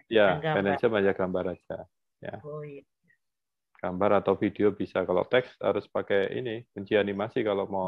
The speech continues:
Speaker 2: Oh.
Speaker 1: kita besarkan, kecilkan. Ya.
Speaker 2: Iya, iya, iya.
Speaker 1: Dan kunci animasi itu bisa buat untuk apapun ya. Jadi kalau kita misalnya punya foto ya, misalnya kita punya foto nih.
Speaker 2: Hmm.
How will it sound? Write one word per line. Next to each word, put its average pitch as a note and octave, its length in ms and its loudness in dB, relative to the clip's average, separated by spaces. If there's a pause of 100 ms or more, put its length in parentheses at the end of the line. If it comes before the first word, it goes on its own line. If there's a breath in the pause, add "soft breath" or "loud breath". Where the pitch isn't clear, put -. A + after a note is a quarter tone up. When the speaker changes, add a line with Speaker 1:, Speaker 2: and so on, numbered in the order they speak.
Speaker 2:
Oh. F2+ 80 -8
Speaker 1:
kita F2+ 240 -4
besarkan, G2 480 0
kecilkan. F#2+ 560 -4 (560)
Ya. D#3 160 -6
Speaker 2:
Iya, D3+ 240 -8
iya, - 40 -20 (200)
iya. C3 100 -20 (2000 loud breath)
Speaker 1:
Dan G2+ 240 0
kunci G#2+ 160 2
animasi G#2+ 480 4
itu C#3+ 160 4
bisa G#2 320 4
buat G2+ 320 6
untuk G#2 160 0
apapun A2+ 480 2
ya. G2+ 160 -6 (880)
Jadi G2 240 -6
kalau G#2+ 240 2
kita A2 320 -2
misalnya G#2+ 400 -8
punya G#2 240 -2
foto G2+ 480 -2
ya, F2+ 160 -4 (240)
misalnya G#2 560 -2
kita G#2+ 320 0
punya G#2 400 -4
foto G2+ 320 0
nih. F#2+ 240 -6 (720)
Speaker 2:
Hmm. D3 160 -18